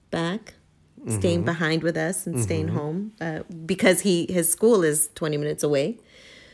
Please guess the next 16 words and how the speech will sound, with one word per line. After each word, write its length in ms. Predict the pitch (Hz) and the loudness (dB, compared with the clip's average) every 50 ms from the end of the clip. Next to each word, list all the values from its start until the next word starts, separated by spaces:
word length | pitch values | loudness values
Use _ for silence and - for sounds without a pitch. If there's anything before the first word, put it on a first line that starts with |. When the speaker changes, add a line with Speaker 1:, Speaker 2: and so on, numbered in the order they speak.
| - _ _ | -20 _ _
Speaker 1:
So 160 | - - 180 175 | -2 0 2 6
there's 220 | 180 190 208 202 | 6 6 8 8
no 100 | 233 202 | 6 6
need 180 | 196 202 208 202 | 6 4 4 4
for 100 | - 226 | 4 4
him 160 | 220 202 214 | 4 6 4
to 60 | 196 | 4
be 120 | 165 165 147 | 2 2 2
on 120 | 135 143 143 | 0 0 -2
campus, 480 | 160 147 160 156 - 226 226 - - | -4 -6 -6 -4 -4 -4 -4 -4 -8
but 280 | - - 165 156 156 - 117 127 127 | -8 -6 -4 -4 -4 -6 -8 -10 -8
Speaker 2:
Yeah. 300 | 117 110 104 101 101 - - _ _ _ _ _ - - - _ _ _ - - - - - | -8 -6 -6 -8 -10 -12 -14 _ _ _ _ _ -20 -20 -20 _ _ _ -20 -20 -20 -12 -8
Speaker 1:
yeah, 340 | 190 185 185 180 175 170 175 175 - - - _ _ _ _ _ _ _ _ _ _ _ - - - | -6 -4 -4 -4 -4 -6 -8 -10 -14 -20 -20 _ _ _ _ _ _ _ _ _ _ _ -20 -18 -12
that'd 140 | - 294 294 | -10 -8 -8
be 80 | - 285 | -8 -8
good. 260 | - 320 285 214 | -6 -6 -6 -6